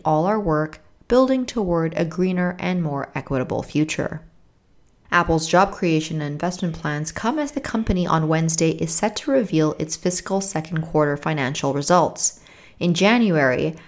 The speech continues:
Apple announced its largest corporate profits and revenue ever for the three months that make up its fiscal first quarter,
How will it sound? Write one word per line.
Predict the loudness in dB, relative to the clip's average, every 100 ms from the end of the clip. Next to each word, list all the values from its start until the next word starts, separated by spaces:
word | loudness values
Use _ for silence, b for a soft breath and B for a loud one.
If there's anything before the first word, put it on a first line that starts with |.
| B B
Apple | 2 2 2 2
announced | 2 0 0 -4
its | -2
largest | 4 6 6 4 -2
corporate | 2 4 4 2 2
profits | 4 2 2 -2 -2
and | -2 0
revenue | 2 2 0 -2 -6 2
ever | 2 4 -2 -2
for | -2 2
the | 2
three | 2 4 2
months | 2 0 -2
that | -2 -2
make | -2 -2 -2
up | -4 -2
its | -4 -2
fiscal | -4 -4 -2 -4
first | -4 -6 -6 -4
quarter, | 2 4 6 2 0